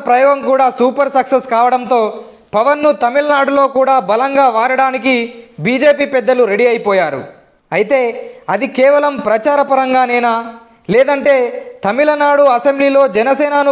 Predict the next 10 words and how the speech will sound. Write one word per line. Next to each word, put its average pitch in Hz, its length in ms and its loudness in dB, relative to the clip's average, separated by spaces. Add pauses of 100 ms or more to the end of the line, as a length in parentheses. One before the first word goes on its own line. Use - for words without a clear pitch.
కూడా 269 180 4 (140)
పోటీలో 277 360 2 (120)
దింపేంత 247 460 0
వరకా 240 320 0 (520)
అనేది 254 280 0 (120)
ప్రస్తుతం 233 460 -2 (460)
బీజేపీ 294 460 0 (120)
జనసేన 269 380 0 (140)
వర్గాల్లో 240 500 0
కొనసాగుతున్న 220 600 0